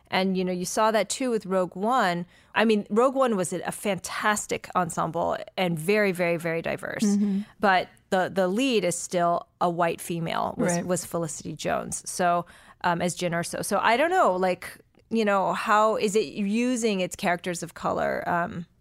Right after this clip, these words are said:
Speaker 1: sort of equitably?
Speaker 2: Yeah, I think, you know, there were a lot of storytelling issues with this new franchise in general, but switching between directors and, and, you know, that's been discussed at length. So th-, I think the question is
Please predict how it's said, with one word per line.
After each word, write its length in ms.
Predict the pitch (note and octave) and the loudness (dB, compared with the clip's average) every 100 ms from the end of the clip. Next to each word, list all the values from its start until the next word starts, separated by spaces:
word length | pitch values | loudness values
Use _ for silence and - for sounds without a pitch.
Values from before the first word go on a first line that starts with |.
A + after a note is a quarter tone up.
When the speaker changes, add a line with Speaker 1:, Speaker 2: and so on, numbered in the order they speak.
| - | -14
Speaker 1:
sort 160 | - E3+ | -10 -6
of 60 | - | -6
equitably? 680 | E3+ - - - - - - - - - - | -6 -8 -12 -12 -12 -14 -18 -20 -20 -20 -6
Speaker 2:
Yeah, 220 | - C#4 - | 2 2 4
I 120 | C4 | 0
think, 400 | B3+ D#4 D4 - - | 2 0 0 -2 -2
you 140 | A3 | 2
know, 120 | F3+ | 2
there 120 | E3 F3 | 2 2
were 120 | F3 | 2
a 60 | |
lot 180 | F3 F3 | 4 2
of 200 | F3 E3 - _ - | 2 -2 -10 _ -12
storytelling 800 | - - F3 E3 - E3+ E3 D#3+ | -8 0 2 2 0 -2 0 -2
issues 340 | D#3+ E3+ D#3+ | -2 -4 -4
with 280 | E3 E3 - | -2 -4 -2
this 240 | F#3 F3 F#3+ | -2 0 0
new 140 | F3+ | 0
franchise 580 | F3+ F3+ F3 F#3 F3 E3+ | 0 0 0 0 0 0
in 120 | D#3+ | -2
general, 460 | D#3+ E3 E3 E3 E3 | -2 -2 0 0 -2
but 140 | E3+ _ - | -4 _ -16
switching 300 | - - D3+ | -10 -8 -6
between 260 | D3+ E3 E3+ | -6 -6 -2
directors 560 | F3+ F3 F3 E3 D#3+ | -2 -2 -2 -2 -2
and, 200 | E3 D#3+ - - - - | -2 -4 -8 -16 -16 -4
and, 280 | E3+ E3 E3 | 0 0 0
you 60 | E3 | 0
know, 80 | |
that's 220 | E3 E3 - | 0 -2 -2
been 120 | E3+ | -4
discussed 420 | E3 - E3 - | -4 -4 -6 -4
at 120 | E3+ | -4
length. 300 | - F3+ F#3 | 0 0 0
So 360 | - F#3 F3 E3+ - - - | 0 2 2 0 -4 -20 -10
th-, 160 | F3+ - - - | -10 -8 -6 -2
I 100 | F3+ | 0
think 220 | F#3+ E3+ | 0 -2
the 100 | F3+ | -4
question 360 | - E3+ F3+ | -2 0 0
is 240 | F3 D#3+ | 0 -2